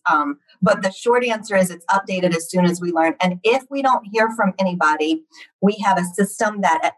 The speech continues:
at a minimum of once a year, we actually reach out to every agency in the database, make them review everything that's in there and sign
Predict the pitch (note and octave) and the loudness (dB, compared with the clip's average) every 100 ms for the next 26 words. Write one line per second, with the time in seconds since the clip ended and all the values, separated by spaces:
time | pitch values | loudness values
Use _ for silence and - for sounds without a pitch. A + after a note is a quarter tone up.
0 | - F#3 F3 F3 F3+ G#3 B3+ A#3 F#3+ F3 | -2 0 2 2 2 2 0 -2 -2 0
1 | F#3 - - F3+ F3 F#3 G#3+ - _ F3 | 0 0 -2 -2 2 2 2 -4 _ -6
2 | A3 G#3+ F#3 - F#3+ F3 F3+ F#3+ G#3 A#3+ | 0 2 2 -2 -4 0 0 0 0 0
3 | - - F3 F#3 G3 F3+ F3+ E3 - E3 | -2 -2 0 0 0 0 2 -2 -2 0
4 | D#3+ D#3+ E3 D#3+ F#3 - F3+ - _ - | 2 2 2 0 -2 0 0 -2 _ -4
5 | F#3+ A#3+ A#3+ A#3+ A#3+ A#3 A3 G3+ A#3 B3+ | 0 2 0 -2 -2 0 0 0 0 2
6 | A3+ D#4 D#4 C#4 C#4 C#4+ C#4+ C#4 - A#3 | 4 2 2 -2 2 2 4 2 0 -2
7 | G#3 F3+ F3+ F3+ A3+ A3 B3+ C#4 | 2 2 2 0 -2 0 0 -2